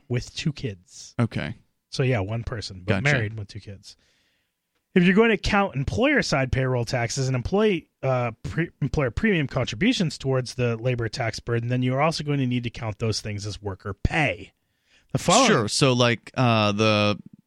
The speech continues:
Speaker 2: what is it, thirteen and a half percent or whatever that goes to Social Security,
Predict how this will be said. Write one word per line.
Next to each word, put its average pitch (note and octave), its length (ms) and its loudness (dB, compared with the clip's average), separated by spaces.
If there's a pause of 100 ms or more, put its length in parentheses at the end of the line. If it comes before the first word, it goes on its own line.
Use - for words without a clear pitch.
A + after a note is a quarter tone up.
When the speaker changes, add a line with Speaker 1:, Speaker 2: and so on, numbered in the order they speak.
(100)
Speaker 2:
what G#2+ 180 -2
is G2+ 100 -2
it, G2 160 -2
thirteen A#2 640 2
and A2+ 140 2
a A2 40 2
half A2 300 0
percent A2+ 400 2
or A2 60 2
whatever G#2+ 260 2
that G2+ 120 -2
goes G#2+ 300 0
to - 100 -8
Social A2 360 0
Security, B2+ 840 2